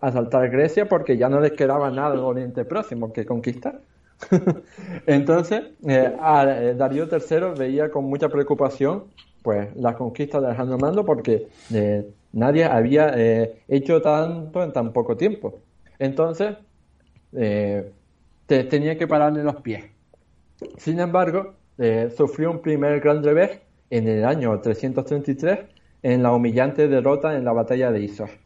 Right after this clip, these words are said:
que tuvo lugar, pues, digamos, eh, un poco por encima de Chipre. O sea, si, si nuestros oyentes se, se ubican, pues, eh, ahí en lo que hoy es Turquía, un poco por encima de Chipre, pues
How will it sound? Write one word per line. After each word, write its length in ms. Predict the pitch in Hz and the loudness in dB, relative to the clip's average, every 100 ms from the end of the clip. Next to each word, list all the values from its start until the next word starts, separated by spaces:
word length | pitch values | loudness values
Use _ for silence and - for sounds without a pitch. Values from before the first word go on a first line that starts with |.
| _ _ _ _ | _ _ _ _
que 120 | - | -8
tuvo 300 | 101 110 117 123 | 0 2 4 4
lugar, 440 | 123 131 185 - _ _ | 4 4 2 -4 _ _
pues, 220 | - 110 107 | -2 0 0
digamos, 360 | 110 120 147 131 | 0 0 0 -2
eh, 400 | 113 107 101 101 _ _ | -2 -2 -4 -10 _ _
un 200 | - 151 | -2 -2
poco 280 | 151 160 160 | 2 2 2
por 120 | 151 | 2
encima 420 | 139 131 143 135 135 | 0 0 -2 0 0
de 380 | 127 120 113 | 0 0 -2
Chipre. 640 | - - 113 98 101 98 - | -4 -4 -2 -2 -4 -4 -6
O 60 | - | -4
sea, 180 | 117 110 | -2 0
si, 360 | 127 113 113 117 - | 0 2 2 0 -6
si 160 | - 123 | -2 0
nuestros 280 | 120 120 120 | 2 2 2
oyentes 420 | 117 139 143 131 | 2 2 0 2
se, 460 | 120 113 104 101 - _ _ | 4 4 2 -2 -8 _ _
se 400 | _ 120 107 104 | _ 2 6 6
ubican, 420 | 104 120 165 170 226 - _ | 6 4 2 0 -4 -8 _
pues, 200 | - 110 107 - | 0 2 0 -4
eh, 200 | 110 104 | -4 -4
ahí 320 | 117 107 120 | -2 0 2
en 100 | 156 | 2
lo 80 | 131 | 2
que 100 | 120 | 4
hoy 140 | 120 139 | 4 2
es 120 | 135 | 0
Turquía, 500 | 127 131 185 196 226 | -6 -4 -2 -2 -2
un 120 | 127 | -4
poco 200 | 120 139 | -2 0
por 140 | 139 135 | 0 0
encima 340 | 123 139 135 | 0 -2 0
de 120 | 127 120 | 0 0
Chipre, 460 | 160 175 185 226 - _ _ _ _ _ - | -2 0 -2 -6 -10 _ _ _ _ _ 0
pues 200 | 127 | 2